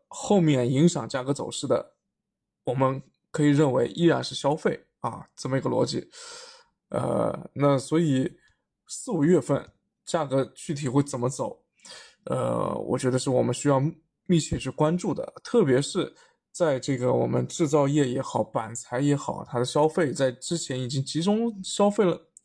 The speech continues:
集中的这个，呃，这个释放了一波之后，那四、五月份会不会遵循往年的这个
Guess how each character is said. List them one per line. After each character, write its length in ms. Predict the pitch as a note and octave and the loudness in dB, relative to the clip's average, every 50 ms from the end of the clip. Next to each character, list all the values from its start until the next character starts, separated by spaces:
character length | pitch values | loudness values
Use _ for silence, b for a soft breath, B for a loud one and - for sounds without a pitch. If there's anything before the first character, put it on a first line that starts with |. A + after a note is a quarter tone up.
| _ _ - | _ _ -8
集 160 | - - D#3 | -2 0 2
中 160 | E3+ G#3 A3 A3+ | 2 2 2 2
的 120 | G#3 D#3 | 2 2
这 140 | C#3+ C#3+ B2+ | 0 -2 0
个， 260 | A#2 B2+ - - - b b b b b b b - | 2 2 2 2 0 b b b b b b b 0
呃， 240 | - A#2 A#2 A2+ A2+ | 2 4 4 4 2
这 160 | A#2+ - B2+ | 0 -2 -6
个 80 | A#2+ B2+ | -6 -6
释 200 | - - F3+ D#3+ | -4 -4 -2 0
放 160 | - F3+ E3 | 0 2 2
了 80 | D#3 | 2
一 40 | D#3+ | 0
波 220 | D#3 D3+ F3 F3 F3 | 0 2 2 2 2
之 100 | F3+ F#3+ | 0 -2
后， 320 | F#3 - - G3+ - - b b b b b b b b b b _ - | -2 0 0 0 0 -2 b b b b b b b b b b _ 0
那 200 | F3 F3 E3+ D#3 | 2 4 4 4
四、 300 | - - - - - B3 | 2 -4 -10 -6 -2 0
五 120 | F#3 C#3+ | 2 2
月 160 | C#3+ F#3+ F#3+ | 4 4 4
份 200 | E3 - D3 C3+ | 4 2 2 0
会 340 | B2+ - - - C4+ C#4 G3+ | 0 -2 0 2 2 4 2
不 160 | C#3 - A#2+ | 2 0 -2
会 180 | - C#3+ C3 B2+ | 0 0 0 0
遵 300 | - - D#3+ D#3+ E3 D#3+ | 0 2 2 2 2 0
循 400 | - - - C#3+ C3 C#3 C#3+ C#3 | -2 -4 -4 -2 0 2 2 4
往 340 | B2+ B2 A#2 A#2+ A#2 A2+ A#2 | 4 4 2 2 -2 -10 -6
年 300 | A#2 A#2 B2 C3 D#3+ F#3 | -2 0 2 4 4 6
的 180 | A3+ G3 D3+ | 4 4 2
这 220 | C3+ - C#3+ C3+ B2 | 2 -2 -4 -4 -2
个 380 | A2+ B2 C3 - - - - | 0 2 2 2 0 -2 -8